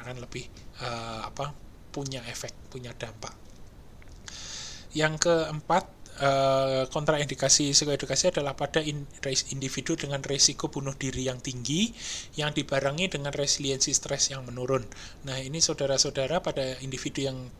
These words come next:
kon-, mengalami kondisi ini, ini harus mendapatkan treatment psikiatrik dulu, baru kemudian kita bisa memberikan psikoedukasi, minimal kepada keluarganya dan dirinya, setelah stabil.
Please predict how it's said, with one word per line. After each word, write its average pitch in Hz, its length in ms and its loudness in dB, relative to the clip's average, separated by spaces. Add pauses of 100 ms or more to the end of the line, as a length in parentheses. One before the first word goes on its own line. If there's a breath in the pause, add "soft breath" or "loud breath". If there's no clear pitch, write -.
(120)
kon-, 135 240 0
mengalami 131 480 0
kondisi 127 480 -2
ini, 165 320 -4 (400 loud breath)
ini 139 80 -6
harus 139 400 0
mendapatkan 135 640 -4
treatment 135 400 -6
psikiatrik - 640 -4
dulu, 147 400 2 (320 loud breath)
baru 131 480 -2
kemudian 127 400 -6
kita 127 240 -4
bisa 127 240 -2
memberikan 135 480 -6
psikoedukasi, 123 800 0
minimal 165 480 -4
kepada 165 320 -2
keluarganya 139 560 0
dan 123 160 -8
dirinya, 113 480 -8 (320 loud breath)
setelah 139 400 -2
stabil. - 480 -2